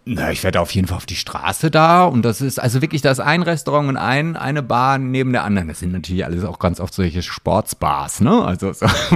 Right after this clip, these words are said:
wo dann den ganzen Tag nur Fernsehen und Baseball und Football und sonst was läuft, aber das Bier schmeckt auch da. So.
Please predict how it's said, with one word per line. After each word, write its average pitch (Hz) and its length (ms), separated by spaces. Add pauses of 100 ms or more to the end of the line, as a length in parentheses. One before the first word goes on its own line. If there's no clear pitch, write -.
wo - 40
dann - 240
den 156 140
ganzen 117 360
Tag 98 140
nur 98 140
Fernsehen 104 520
und 90 200 (560)
Baseball 101 840
und 98 140
Football 95 600
und 95 120
sonst 107 280
was 98 220
läuft, 98 360
aber 98 140
das 90 160
Bier 101 180
schmeckt - 340
auch 90 180
da. 78 400 (360)
So. 85 340